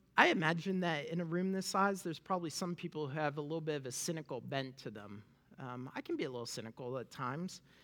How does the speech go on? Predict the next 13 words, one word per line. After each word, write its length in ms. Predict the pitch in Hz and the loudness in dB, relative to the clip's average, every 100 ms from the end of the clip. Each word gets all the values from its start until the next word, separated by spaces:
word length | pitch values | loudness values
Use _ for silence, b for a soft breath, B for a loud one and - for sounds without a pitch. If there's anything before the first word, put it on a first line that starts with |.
| b b | b b
And 100 | 170 | 4
so 100 | 233 | 8
we 160 | 226 233 | 8 8
hear 220 | - 330 | 4 2
David 380 | 202 196 185 160 | 6 6 4 2
saying, 520 | 214 208 185 175 165 - - | 4 4 2 0 -4 -8 -10
"My 240 | - 170 | 2 4
heart 280 | 151 214 214 - | 6 6 6 2
is 160 | 160 | 0
steadfast," 960 | - - - - 214 214 - 123 165 - | 2 4 4 10 10 10 6 4 2 0
and 120 | 190 | -2
we 80 | 185 | 0
go, 400 | 180 185 185 | 4 4 4